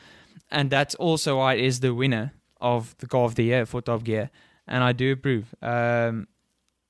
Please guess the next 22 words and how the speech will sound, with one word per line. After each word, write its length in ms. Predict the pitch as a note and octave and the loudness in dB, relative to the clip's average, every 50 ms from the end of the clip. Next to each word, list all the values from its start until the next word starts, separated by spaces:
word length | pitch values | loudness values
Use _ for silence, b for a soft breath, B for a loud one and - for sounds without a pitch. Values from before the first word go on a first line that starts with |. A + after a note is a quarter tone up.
| _ _ _ _ _ _ _ _ _ - | _ _ _ _ _ _ _ _ _ -4
maybe 360 | C#3 C3 C3 C3 C#3 D3+ D3+ | -2 0 2 2 2 2 2
what 140 | D3+ D#3 D3 | 2 2 2
I, 80 | C#3+ | 2
I 180 | - D#2 C3 C3+ | 2 2 2 0
would 160 | C3+ C#3 C3 | 2 0 -2
have 100 | C#3 B2+ | -2 -4
said 340 | - - - C3 C3 C3 C3 | -4 -2 -2 0 0 -2 -2
the 240 | C3+ C3 B2+ B2+ B2 - | 0 0 0 0 -2 -2
Turbo 260 | - D3 C3+ C3 C3+ C3+ | -2 -2 0 2 2 2
S, 540 | A2 G2+ B2+ D3+ D3+ C#3+ - - - - - B B B B B B B | 2 2 2 0 0 -2 -4 -8 -12 -12 -16 B B B B B B B
you 80 | - A2+ | -4 -2
know, 120 | A#2 A#2 | 0 0
maybe 280 | A2+ A2+ A2+ A#2 B2 B2+ | 2 2 0 0 2 2
I 60 | B2 | 2
would 140 | B2 B2+ B2 | 0 0 -2
have 120 | B2 A#2+ | -2 -4
even 280 | - A2 B2 A#2+ B2 B2 | -2 -2 -2 -2 -2 -2
said 340 | A#2+ - C3 A#2+ A2+ A#2 - - - | -2 0 0 -2 -2 -2 -6 -8 -4
Yaris 380 | - A2+ A#2 B2 A#2+ A2+ - | -2 0 2 2 0 0 -2
G 160 | - - A#2 - | -4 -4 -4 -2
R. 360 | - C3 C#3 C#3 C#3 C#3 C3+ - _ b b b b b b b b b b b b - | 0 0 2 2 2 2 0 -4 _ b b b b b b b b b b b b -8
Um, 480 | - A#2+ A#2+ A#2 A#2 A#2 A2+ A2+ A#2 | -4 -2 0 0 0 -2 -4 -6 -8